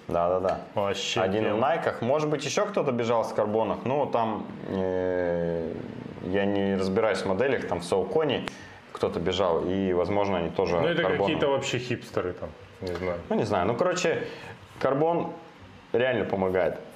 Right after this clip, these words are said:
Speaker 1: Сколько, я, конечно, не могу сказать, но мне, по ощущениям, очень сильно помогает. М, поэтому всем советую купить. По цене они отличаются от обычных кроссовок.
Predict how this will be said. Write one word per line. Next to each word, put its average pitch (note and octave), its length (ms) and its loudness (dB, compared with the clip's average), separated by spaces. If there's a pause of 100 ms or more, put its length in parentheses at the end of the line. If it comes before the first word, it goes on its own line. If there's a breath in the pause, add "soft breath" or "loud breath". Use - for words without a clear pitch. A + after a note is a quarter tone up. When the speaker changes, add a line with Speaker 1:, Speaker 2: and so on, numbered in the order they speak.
(580)
Speaker 1:
Сколько, C#3 340 0
я, A2+ 120 2
конечно, A2+ 340 0
не A#2 60 0
могу B2+ 240 2
сказать, G#2 420 2
но B2 140 0
мне, A2+ 320 0
по B2+ 140 0
ощущениям, G2 500 0
очень F#2 200 -2
сильно F2 300 -2
помогает. F#2 540 0 (300)
М, F2 280 -2 (220)
поэтому G2+ 320 2
всем G#2+ 220 0
советую G2 420 0
купить. - 320 -4 (300 loud breath)
По G#2 80 0
цене C#3 680 0
они B2+ 600 0 (100)
отличаются A2+ 720 0
от G2 120 0
обычных G#2+ 380 -2
кроссовок. C3 600 0